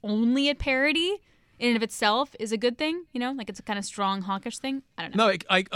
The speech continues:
Speaker 2: honestly, I think a lot of people are really surprised that the E C, that the, the euro is hanging in there.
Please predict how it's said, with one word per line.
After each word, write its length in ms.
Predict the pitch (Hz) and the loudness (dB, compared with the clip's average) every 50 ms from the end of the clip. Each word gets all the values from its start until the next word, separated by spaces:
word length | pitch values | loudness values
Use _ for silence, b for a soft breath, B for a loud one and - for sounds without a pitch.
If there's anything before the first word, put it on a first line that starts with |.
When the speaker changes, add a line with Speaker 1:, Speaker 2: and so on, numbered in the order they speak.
| 202 - | -2 0
Speaker 2:
honestly, 300 | 214 220 208 - 175 139 | 0 0 0 0 0 -2
I 60 | 147 | -2
think 120 | - 170 | 0 -2
a 60 | 160 | 0
lot 140 | 151 156 170 | 2 2 2
of 80 | 170 165 | 2 0
people 180 | 165 147 147 | 0 0 0
are 40 | 139 | 0
really 160 | 135 135 139 | 0 -2 -4
surprised 420 | 131 - - - 143 135 131 123 - | -6 -8 -8 -6 -6 -4 -4 -6 -10
that 80 | 120 | -12
the 100 | 123 127 | -14 -12
E 60 | 131 131 | -12 -12
C, 280 | - - 135 135 143 127 | -10 -8 -8 -8 -8 -6
that 240 | 123 147 151 139 123 | -2 -2 -2 -2 -2
the, 260 | 117 147 143 135 135 | -4 -4 -2 -2 -4
the 120 | 127 123 135 | -6 -6 -4
euro 260 | 135 139 135 127 123 | -2 -2 -2 -2 -2
is 140 | 120 117 - | -4 -6 -8
hanging 260 | 147 135 127 127 123 | -8 -8 -6 -6 -6
in 140 | 135 131 127 | -4 -6 -4
there. 180 | 113 101 98 | -6 -8 -8